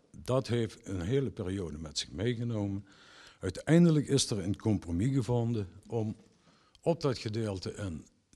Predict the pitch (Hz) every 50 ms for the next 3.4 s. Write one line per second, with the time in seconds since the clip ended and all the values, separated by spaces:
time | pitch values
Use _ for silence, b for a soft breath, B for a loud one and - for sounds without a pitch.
0 | _ _ _ - 160 147 139 113 104 104 92 80 80 - - - - 92 95 92
1 | - 90 98 - - 76 71 76 87 113 127 120 - 131 110 127 123 120 113 110
2 | 101 - 107 95 95 92 85 82 90 87 - B B B B B B B B B
3 | B - 120 123 117 120 117 -